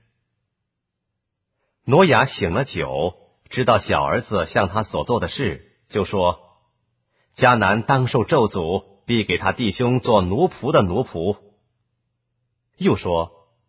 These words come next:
：“耶和华闪的神是应当称颂的，愿迦南做闪的奴仆，愿神使雅弗扩张，使他住在闪的帐篷里，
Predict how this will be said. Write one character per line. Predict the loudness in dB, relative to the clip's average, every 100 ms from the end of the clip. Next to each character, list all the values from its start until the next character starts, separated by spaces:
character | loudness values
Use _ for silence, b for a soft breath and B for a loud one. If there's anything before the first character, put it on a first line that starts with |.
| _ _ _ _ _ _
：“耶 | -4 -2
和 | 2 2
华 | 4 4 4
闪 | 2 0 0
的 | -4
神 | -4 -2 0 0 -4
是 | -6 -4 -2
应 | 0 0
当 | 2 0 0
称 | -2 -2
颂 | 0 -2
的， | 0 -4 -6 _ _ _ _ _ _ _
愿 | 0 2 2
迦 | 2 2 4
南 | 2 2 0 -2 0
做 | 2 4
闪 | 2 0 0
的 | -2
奴 | -2 -4
仆， | -4 -4 -4 -6 _ _ _ _ _
愿 | 0 0 0
神 | -2 0 0 0 -4
使 | -6 -6
雅 | 0 2 2
弗 | -2 -6
扩 | -2 2 4
张， | 4 2 -2 -14 _ _
使 | -6 -2
他 | 2 2
住 | 0 -2
在 | 0 0 0
闪 | 0 0
的 | 0
帐 | 2 2 2
篷 | 0 0
里， | -2 -8